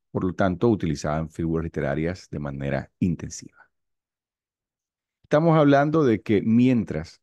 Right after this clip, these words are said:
en el siglo dieciséis, como ya pudimos, eh, ver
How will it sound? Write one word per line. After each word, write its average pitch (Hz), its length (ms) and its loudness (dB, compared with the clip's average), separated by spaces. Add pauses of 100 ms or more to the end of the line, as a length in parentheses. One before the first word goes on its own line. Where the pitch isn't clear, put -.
en 80 160 -4
el 78 100 -4
siglo 117 340 2
dieciséis, 101 520 0
como 73 240 -10
ya 85 140 -4
pudimos, 95 640 -4
eh, 76 380 -6
ver 101 380 0